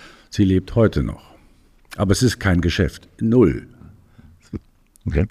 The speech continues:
Speaker 1: Null Geschäft.
Speaker 2: Schaffen Sie es, uns in drei Sätzen zu schildern, was die Faszination des Fliegens ausmacht?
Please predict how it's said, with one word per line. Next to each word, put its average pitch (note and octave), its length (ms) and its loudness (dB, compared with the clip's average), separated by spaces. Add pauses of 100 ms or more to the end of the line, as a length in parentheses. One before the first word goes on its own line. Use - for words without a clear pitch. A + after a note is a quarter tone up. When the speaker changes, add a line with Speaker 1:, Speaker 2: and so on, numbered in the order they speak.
(120)
Speaker 1:
Null E2 340 0
Geschäft. - 540 -12 (240)
Speaker 2:
Schaffen B2 400 -2
Sie A#2+ 140 2
es, - 180 -4 (300)
uns C3 540 -2
in B2 380 0
drei A2 280 -2
Sätzen A2+ 500 -2
zu - 260 -4
schildern, G#2 680 -2
was - 360 -2
die G2 180 0
Faszination F#2 920 0
des F2 160 -2
Fliegens E2+ 640 -2
ausmacht? - 560 -2